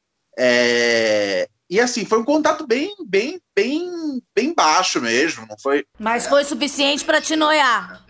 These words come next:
Speaker 2: Você noiou?
Speaker 1: Eu noi-, eu noi-, eu, eu fiquei preocupado. E aí eu fiz a, eu fiz a,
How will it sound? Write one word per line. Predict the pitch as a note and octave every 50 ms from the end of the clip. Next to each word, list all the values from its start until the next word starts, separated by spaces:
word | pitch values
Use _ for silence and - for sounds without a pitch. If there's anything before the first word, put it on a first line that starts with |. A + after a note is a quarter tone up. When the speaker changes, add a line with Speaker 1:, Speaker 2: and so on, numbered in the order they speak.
| _ -
Speaker 2:
Você | G3+ A3 G#3+ - C4
noiou? | B3 B3+ B3 A#3+ B3+ C4 C4 C#4 C4+ C4+ - - _ -
Speaker 1:
Eu | F#3 G3 F#3
noi-, | G3 G#3+ C4 D4+ -
eu | - E3+ D#3
noi-, | D3+ D#3+ G3+ F#3+ D3
eu, | D3+ D3+
eu | C3 C#3
fiquei | C#3 - D3 C#3
preocupado. | - C3+ B2+ - _ - A#2+ - C#3 D3 D#3+ D#3 D3+ - - _ _ _ _ _ _ B2+
E | B2
aí | B2 B2 B2+
eu | C#3 D#3 D#3+
fiz | D#3 - F3+ E3 F3
a, | F3+ F3 - - D3 C#3+
eu | C3 C3 -
fiz | C#3+ D3 C#3+ C3 F3
a, | F3+ F#3 F3 E3+ D#3+ D3 C3+ A#2+ G#2+ G#2+ F#2+ E2+